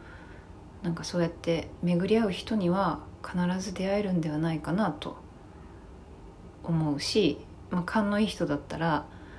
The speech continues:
ちょっとデジャブっぽく思ったりするんじゃないかなっていうふうに思ってます。まあ、だからどうっていうこともないんだけどね。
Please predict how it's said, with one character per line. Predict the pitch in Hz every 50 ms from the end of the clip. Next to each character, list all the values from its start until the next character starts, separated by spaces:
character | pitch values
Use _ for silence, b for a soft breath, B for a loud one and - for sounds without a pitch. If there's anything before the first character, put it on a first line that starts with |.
| B B B B B
ち | -
ょ | 170
っ | -
と | - 139
デ | 147 143
ジ | 143 170
ャ | 165
ブ | 165 170 170
っ |
ぽ | 170 - - 170
く | - -
思 | 143 139 151 165
っ |
た | 165 - - 147
り | 151 -
す | - - 170
る | 170
ん | 165
じ | 156 156
ゃ | 151
な | 170 180
い | 175 147
か | - 160
な | 190 233 233 190 131
っ | - - - - - - -
て | - - - - - - - - - - - - - - - - - - - - - - - - - -
い | - 160
う | 160 156
ふ | - - 214 190
う | 160
に | 147 170 202 202 156 - - - - - - - - - - - - - - - - - - - - - -
思 | 254 202 190 226 220
っ | 214
て | - - - 202 160
ま | 127 - 151
す。 | - - - - - - - - - - - - B B B B B B B B B B B B B B B
ま | 160 139
あ、 |
だ | 139 180 226
か | - 202 185
ら | 214 175
ど | 147 175 175
う | 175
っ | 170
て | - - - - - 143 135 - - - - - -
い | 160
う | 160
こ | 156 160
と | 143 139
も | 147
な | 143 156 190 190
い | 170 151
ん | 143 120
だ | 127 110
け | - -
ど | - 73
ね。 | - 208 269